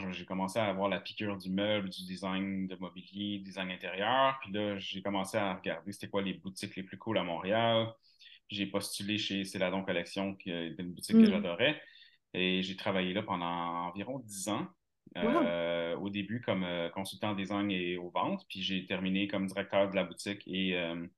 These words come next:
Speaker 1: euh, directeur de création aussi. Fait que c'est un peu comme ça que je me, ça m'a mené à ça. Puis là, travaillant justement dans cette boutique-là qui était, euh, quand même au style assez éclectique,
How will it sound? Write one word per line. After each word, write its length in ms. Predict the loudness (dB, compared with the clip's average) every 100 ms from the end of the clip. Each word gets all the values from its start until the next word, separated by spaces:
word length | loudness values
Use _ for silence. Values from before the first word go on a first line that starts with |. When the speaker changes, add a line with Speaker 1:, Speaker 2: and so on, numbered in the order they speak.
| _ _ _ _ -20 _ -2
Speaker 1:
euh, 220 | 0 0
directeur 360 | 0 -4 0 0
de 60 | 0
création 440 | -2 -4 -4 -8
aussi. 220 | -8 -16 -20 _ _ -12
Fait 80 |
que 60 | -6
c'est 80 | -4
un 80 | -2
peu 100 | -2
comme 160 | -2
ça 100 | -2
que 80 | -2
je 80 | -2
me, 140 | -2
ça 200 | -2 0
m'a 140 | 0 2
mené 320 | 0 2 4
à 100 | 2
ça. 360 | 0 0 0 0
Puis 100 | 0
là, 300 | 4 6 4
travaillant 560 | 4 6 6 6 2
justement 240 | 0 0 2
dans 120 | 0
cette 160 | -2 -6
boutique-là 420 | -4 -6 0 0
qui 140 | 0 -2
était, 400 | 0 0 -2 -6 _ _ _ -20 _ _ 0
euh, 960 | 4 4 4 2 0 0 0 -2 -4 -6 _
quand 140 | -2 2
même 220 | 2 2
au 100 | 0
style 960 | -2 -4 -2 0 2 2 4 2 0 -2
assez 300 | -4 -4 -4
éclectique, 960 | -6 -2 -2 -2 -6 -6 -6 -10 -12